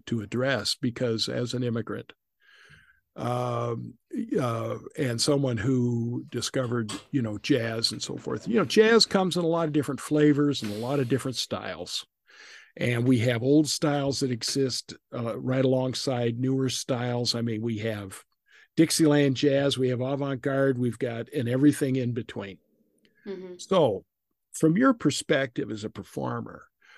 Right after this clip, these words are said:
Speaker 1: what
Speaker 2: Mm-hmm.
Speaker 1: is the common thread that runs through all jazz music? And then what makes jazz distinct from other styles of music?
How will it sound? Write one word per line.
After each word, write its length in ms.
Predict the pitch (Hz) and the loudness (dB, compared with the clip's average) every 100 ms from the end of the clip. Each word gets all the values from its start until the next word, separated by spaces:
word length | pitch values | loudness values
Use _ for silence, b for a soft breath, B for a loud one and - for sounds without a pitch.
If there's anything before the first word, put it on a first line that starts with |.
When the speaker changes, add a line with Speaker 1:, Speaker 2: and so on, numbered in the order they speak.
| b | b
Speaker 1:
what 260 | 107 110 135 | 0 4 4
Speaker 2:
Mm-hmm. 80 | |
Speaker 1:
is 100 | 220 | 2
the 100 | - | 0
common 560 | 131 - 185 180 170 131 | -2 0 0 0 0 -2
thread 600 | - - 131 123 104 87 - _ _ _ _ _ _ _ - | -6 -4 -2 0 -2 -6 -16 _ _ _ _ _ _ _ 0
that 160 | 135 | 0
runs 480 | 127 143 160 175 147 | 4 4 4 4 0
through 480 | - 170 160 143 - | -2 6 8 8 4
all 280 | - 143 147 | -2 -2 -2
jazz 500 | 127 151 127 123 117 | -2 -2 -2 -4 -4
music? 480 | 127 127 117 110 - | -4 -2 -2 -4 -4
And 160 | 117 127 | -4 -2
then 180 | 135 | -2
what 220 | 123 165 - | -2 -2 -2
makes 300 | 147 139 - | -4 -4 -4
jazz 440 | 147 135 135 131 | 0 0 0 -2
distinct 640 | - 110 - 175 175 - | -4 -6 -4 -2 -2 -4
from 280 | - - 113 | -12 -8 -4
other 180 | 131 127 | -2 -2
styles 500 | - - 107 104 - | -6 -8 -8 -8 -10
of 140 | 98 | -10
music? 440 | 127 123 - - | -8 -8 -10 -16